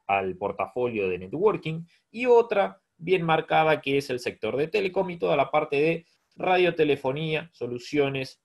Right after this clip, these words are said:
eh, de comunicación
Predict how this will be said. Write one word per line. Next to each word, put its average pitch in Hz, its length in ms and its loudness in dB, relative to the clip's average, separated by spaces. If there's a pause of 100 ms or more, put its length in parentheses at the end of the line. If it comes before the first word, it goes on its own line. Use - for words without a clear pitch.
eh, 92 540 -6 (460)
de 113 180 -4
comunicación 131 1040 -4